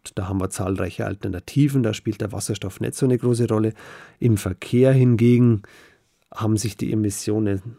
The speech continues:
konnten wir überhaupt nicht reduzieren in den letzten zwanzig, dreißig Jahre.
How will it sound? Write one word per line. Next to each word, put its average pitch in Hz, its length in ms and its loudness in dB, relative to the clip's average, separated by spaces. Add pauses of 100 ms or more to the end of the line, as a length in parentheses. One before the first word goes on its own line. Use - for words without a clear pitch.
konnten 104 200 -8
wir 95 120 -4
überhaupt 104 360 -4
nicht 101 160 -4
reduzieren 104 500 -2
in 98 60 -2
den 90 40 -6
letzten 98 340 -8
zwanzig, 101 460 -8
dreißig 101 420 -6
Jahre. 101 360 -2